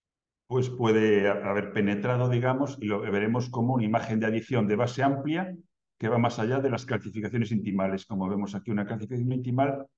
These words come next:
y la úlcera que protruye <clears throat> se sale del contorno normal del vaso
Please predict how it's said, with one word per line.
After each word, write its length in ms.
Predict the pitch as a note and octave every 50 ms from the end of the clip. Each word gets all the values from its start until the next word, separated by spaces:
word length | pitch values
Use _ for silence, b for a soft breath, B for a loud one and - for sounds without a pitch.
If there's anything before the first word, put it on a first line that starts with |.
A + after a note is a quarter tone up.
| _ _ -
y 80 | - A#2
la 160 | G#2+ G2+ G#2
úlcera 340 | G#2+ A2 G#2+ - B2+ B2 A#2+
que 120 | A#2+ A2
protruye 600 | F#2+ - A#2 B2 B2 D#3+ D#3+ D3 C3 D#3 E3 F3+ F3+ F3+ E3+ E3+ -
<clears throat> 920 | - C3 - F#3+ - - - - _ _ _ _ _ _ _ _ _ _ _
se 200 | - - A#2+ -
sale 300 | - - C3+ B2+ A2+ G#2
del 160 | G#2+ G2+ F#2+
contorno 540 | G2+ G#2 G#2 G2+ - B2+ A2+ G#2+ G#2 G2 G2+
normal 680 | G2+ G#2 G#2 G2+ G2 G2 G2+ G#2+ A2 G2+ F2+ E2+ E2+
del 160 | F#2 G2 G#2
vaso 400 | G#2+ C3 C3+ C3 - - D#3+ F#3